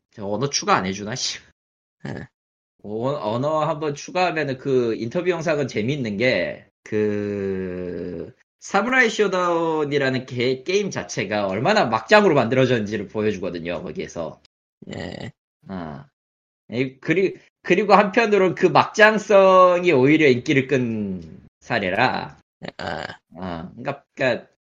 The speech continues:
Speaker 1: 우리가 알고 있던 그 수라나 나찰이나 그런 것들이 어떤 컨셉으로 만들어졌는지 그 과거 에스엔케이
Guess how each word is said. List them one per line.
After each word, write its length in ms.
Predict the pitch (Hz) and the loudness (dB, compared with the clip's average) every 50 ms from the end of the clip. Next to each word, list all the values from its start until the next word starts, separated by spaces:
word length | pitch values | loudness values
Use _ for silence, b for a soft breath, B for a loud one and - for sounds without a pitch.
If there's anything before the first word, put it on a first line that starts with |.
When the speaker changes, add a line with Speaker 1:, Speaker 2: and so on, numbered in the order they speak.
| _ _ - | _ _ -10
Speaker 1:
우리가 320 | - 123 131 175 185 196 160 | -6 -4 -2 0 4 4 4
알고 220 | 151 147 147 165 | 4 4 2 0
있던 320 | 156 151 - - 156 143 | -2 -2 -4 -4 -4 -4
그 760 | 120 - 131 123 120 117 117 113 110 107 107 101 95 - - - _ _ _ | -2 0 0 0 0 2 0 0 0 0 0 -2 -4 -8 -10 -14 _ _ _
수라나 500 | - - - - 220 233 233 208 196 160 | -18 -12 -8 -4 0 0 0 2 0 0
나찰이나 1120 | 123 120 104 - - - - 165 156 139 123 113 104 95 98 98 104 104 98 92 85 82 - | 0 -2 -2 -4 -2 -2 0 0 0 0 -2 -2 -2 -2 -2 -2 -2 -2 -4 -4 -6 -10 -10
그런 220 | - 110 113 113 | -8 -8 -6 -6
것들이 600 | 107 104 101 - 110 101 101 107 101 95 90 - B B B B | -6 -8 -8 -8 -8 -6 -2 -2 -2 -2 -2 -4 B B B B
어떤 220 | - 123 - 190 185 | -8 -4 0 2 4
컨셉으로 400 | 170 185 175 185 170 156 147 139 | 6 6 6 6 4 4 4 2
만들어졌는지 880 | 120 110 104 110 135 139 135 123 127 120 107 101 107 107 104 104 98 101 - | 2 2 2 2 2 2 4 2 2 0 -2 -4 -2 -2 -2 -2 -2 -4 -4
그 360 | - 113 113 107 - - _ _ _ _ _ _ _ _ _ - | -2 -2 -2 -2 -2 -6 _ _ _ _ _ _ _ _ _ -4
과거 880 | - 160 143 151 151 135 120 110 110 117 117 113 101 92 90 85 - _ _ _ _ _ - | 2 4 6 6 6 4 0 -2 0 0 0 0 -2 -4 -6 -10 -16 _ _ _ _ _ -10
에스엔케이 960 | 117 113 - 151 143 135 - 143 139 135 131 123 117 110 101 95 90 82 | -6 -2 0 0 0 2 2 2 4 4 4 2 2 0 0 -2 -4 -6